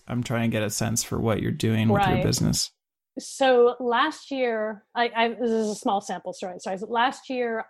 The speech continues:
Speaker 2: I bottled, like, throughout the entire year, maybe eighty-two pints of honey. At the price that I was asking for it, if I had actually sold it all, that could have been about sixteen hundred dollars. Not bad for, like,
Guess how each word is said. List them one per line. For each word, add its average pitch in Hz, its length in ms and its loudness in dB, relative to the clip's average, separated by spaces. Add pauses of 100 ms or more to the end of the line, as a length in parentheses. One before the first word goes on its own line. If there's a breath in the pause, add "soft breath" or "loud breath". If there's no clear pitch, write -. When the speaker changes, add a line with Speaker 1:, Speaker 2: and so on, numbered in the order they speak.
(140)
Speaker 2:
I 214 600 -2 (1040)
bottled, 226 480 2
like, 220 280 -6
throughout 247 220 4
the 220 100 -2
entire 220 440 0
year, 214 600 -2 (240)
maybe 208 640 2
eighty-two 233 540 2 (120)
pints 196 280 -4
of 190 160 -8
honey. 220 420 -10 (920 soft breath)
At 233 240 2
the 233 100 -4 (140)
price 277 320 2
that 269 100 0
I 226 80 4
was 220 100 2
asking 254 440 0
for 226 180 0
it, 214 100 -4
if 226 140 -6
I 226 160 4
had 214 160 -2
actually 220 480 -2
sold 311 300 4
it 226 80 4
all, 196 160 4
that 208 200 -4
could - 220 0
have 226 140 0
been 226 160 0
about 196 380 2 (260)
sixteen 208 420 -4
hundred 196 220 -6
dollars. - 540 -6 (380)
Not 196 220 -4
bad 214 340 0
for, 202 220 -8
like, 196 160 -6